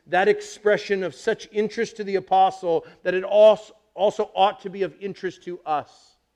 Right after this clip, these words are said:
When you think about your life, when you think about your goals, when you think about your ambitions, do you think about your life in the Son? Can you go to med school in the Son? Can you do your senior year through the Son?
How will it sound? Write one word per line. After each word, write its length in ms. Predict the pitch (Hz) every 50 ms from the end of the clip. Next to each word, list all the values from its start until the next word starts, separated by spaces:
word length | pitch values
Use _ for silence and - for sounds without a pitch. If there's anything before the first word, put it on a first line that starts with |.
| _ _ _ _ _ _ _ _ _ _ _ _
When 100 | - 160
you 80 | 180 170
think 220 | - - 202 185
about 180 | 202 208 202 196
your 120 | 196 185
life, 340 | 180 175 170 170 170 - -
when 100 | 160 151
you 80 | 147 135
think 160 | - 190 190
about 200 | 190 202 190 185
your 100 | 180 170
goals, 420 | 147 143 170 175 170 165 160 -
when 80 | 160 156
you 80 | 151 135
think 140 | 165 175
about 180 | 170 185 185 180
your 140 | 175 175 170
ambitions, 840 | 165 160 147 135 170 170 156 - - 170 147 139 139 127 _ _ _ _ _ _ _
do 60 | - 175
you 100 | 180 170
think 280 | - - 196 202 190
about 300 | 208 185 208 185 180 175
your 200 | 175 175 175 175
life 300 | 170 165 165 170 165 - - _ _
in 240 | - 180 180 185 185
the 100 | 160 160
Son? 460 | 147 _ _ - 151 139 139 131 113 _ _ _ _ _ _ _ _ _ _ _ _ _ _ _ _ _ _ _ _ _ _ _ _ _ _ _ _ _ _ _ _ _ _ _ _ _ _ _
Can 100 | - 170
you 80 | 190
go 60 | 202 196
to 60 | 190
med 300 | 190 196 196 202 165 -
school 540 | - - 202 190 180 180 180 170 151 - _ _ _ _
in 240 | - 180 185 185 180
the 100 | 170 165
Son? 440 | - - - 175 160 143 127 117 107 101 _ _ _ _ _ _ _ _ _ _ _ _ _ _ _ _ _ _ _ _ _ _ -
Can 80 | 170
you 100 | 175 180
do 60 | 185 208
your 180 | 208 196 185
senior 400 | 190 - - 214 214 214 208 196
year 300 | 190 190 202 202 196 175
through 340 | - _ _ - 185 196 202
the 100 | 175 180
Son? 460 | 170 - - 208 180 160 147 135 120